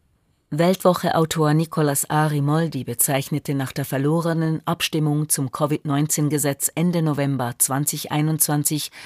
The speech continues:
auf Transition T V die etablierten Redaktionen als Schaltstelle dazwischen, die zensiert, weswegen man selber Projekte starten müsse, und sein Kollege Miloš Matušek träumte daneben von dezentralem Journalismus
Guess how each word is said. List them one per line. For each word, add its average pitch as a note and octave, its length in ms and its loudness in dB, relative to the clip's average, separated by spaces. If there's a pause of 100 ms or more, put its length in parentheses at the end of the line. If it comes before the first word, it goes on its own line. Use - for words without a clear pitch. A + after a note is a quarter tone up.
(140)
auf D#3 180 0
Transition D#3 600 0
T C3+ 180 -4
V C3+ 300 -2 (260)
die D3+ 80 0
etablierten E3 640 0
Redaktionen D3 720 -2
als B2 200 -4
Schaltstelle C#3+ 600 -2
dazwischen, D3 640 -2 (220)
die D#3 120 -4
zensiert, D#3+ 580 -2 (320)
weswegen D#3 560 0
man C3+ 180 -2
selber D#3 380 0
Projekte A#2+ 480 -8
starten B2+ 420 -4
müsse, C#3+ 320 -2 (360)
und G3+ 160 0
sein F#3 160 0
Kollege E3+ 400 0
Miloš C#3 400 -2
Matušek C#3 640 -4 (180)
träumte F3 380 0
daneben C#3 440 -2
von C#3 240 -4
dezentralem C#3 680 0
Journalismus C3+ 760 -2